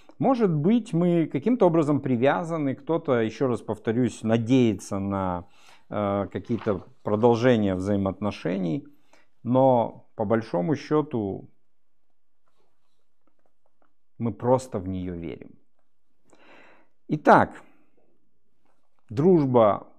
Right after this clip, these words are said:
между парнями и девушками больше напоминает приятельские отношения, нежели настоящую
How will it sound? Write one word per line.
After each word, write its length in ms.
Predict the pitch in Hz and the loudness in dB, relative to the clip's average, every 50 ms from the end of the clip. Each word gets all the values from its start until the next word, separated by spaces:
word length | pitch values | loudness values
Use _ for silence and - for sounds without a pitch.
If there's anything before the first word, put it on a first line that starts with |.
| - - - - | -20 -20 -16 -10
между 320 | - 113 107 101 101 110 | -8 -8 -6 -6 -6 -6
парнями 580 | 95 - 113 107 110 117 110 104 95 98 98 98 | -2 0 0 2 2 2 0 0 0 0 -2 -4
и 40 | 95 | -4
девушками 580 | 120 160 185 190 180 - - - 160 147 139 | -2 -2 -2 -2 -2 -4 -6 -6 -4 -4 -2
больше 520 | 120 110 110 127 180 220 226 220 - - 165 | -4 0 4 8 8 8 8 6 2 -2 0
напоминает 880 | 143 131 117 117 113 104 107 117 131 143 147 143 143 139 127 - - | 0 0 0 0 -2 -2 0 0 0 0 0 0 0 0 -2 -6 -10
приятельские 840 | - 107 107 107 113 110 104 95 - 90 92 - - - - 90 92 | -12 -8 -6 -4 -2 -2 -4 -4 -8 -12 -16 -16 -18 -14 -14 -14 -14
отношения, 520 | - - 95 95 - - 143 143 127 107 | -12 -14 -16 -14 -10 -8 -8 -6 -6 -6
нежели 420 | 95 92 104 110 95 95 90 90 87 | -6 -6 -6 -8 -8 -8 -8 -8 -8
настоящую 840 | 85 87 87 - - - 90 90 92 92 90 - - - 92 - | -10 -10 -12 -14 -14 -12 -10 -8 -8 -8 -10 -12 -14 -16 -16 -16